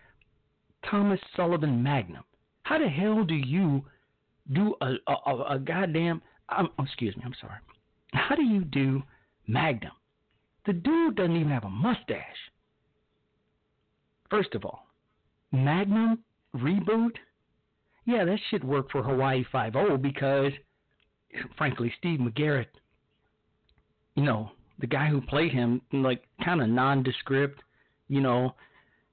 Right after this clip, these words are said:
kinda, kinda bland. I don't know if you ever watched the show. He's just kinda there. He's not an iconic figure. Steve McGarrett, the character.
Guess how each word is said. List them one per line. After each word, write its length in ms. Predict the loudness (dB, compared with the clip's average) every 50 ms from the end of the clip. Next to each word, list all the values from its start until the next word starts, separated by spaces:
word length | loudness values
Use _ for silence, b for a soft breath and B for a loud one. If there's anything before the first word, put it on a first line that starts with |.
| b -4
kinda, 260 | -2 0 0 -2 -2 -6 -12 -16 -18 _ -4
kinda 320 | -2 0 0 0 -2 -4 -8 _ -8
bland. 640 | -4 -2 0 0 2 2 2 2 2 2 0 0 -2
I 1080 | -6 -16 _ _ _ _ _ _ _ _ _ _ _ _ _ _ _ _ _ _ -4 0
don't 100 | 0 2
know 60 | 2
if 60 | 2
you 80 | 0 0
ever 120 | 0 2
watched 280 | 0 0 -2 -2 -4 -8
the 80 | -8 -6
show. 320 | -2 0 0 0 -2 -4 -10 -20 -20 -20 -20 _ _ _ _ _ _ _ _ _ _ _ _ _ _ _ _ _ _ _ _ _ _ _ _ _ _ _ _ _ _ _ _ _ _ _ -4
He's 180 | -2 0 0 0
just 240 | 0 -2 -4 -2 0
kinda 420 | 0 2 2 2 0 0 -2 -6 _ _ _ _ _ _ _ _ _ _ _ _ _ _ -8
there. 440 | -4 -2 0 2 2 0 -2 -4 -10 -14 _ _ _ _ _ _ _ _ _ _ _ _ _ _ _ _ _ _
He's 180 | -2 -2 0
not 200 | 2 2 2 2
an 200 | 2 0 -2 -4
iconic 400 | -6 -6 -4 -2 -2 -2 -2 -4 -6 -6
figure. 320 | -6 -4 -4 -4 -6 -6 -8 -12 _ -10
Steve 220 | -4 0 0 2 2
McGarrett, 440 | 2 0 0 0 2 0 0 -2 -6 -12 _ _ _ _ _ _ _ _ _ _ _ _ _ -6 -4
the 100 | -2 0
character. 440 | 2 2 2 2 0 0 -4 -6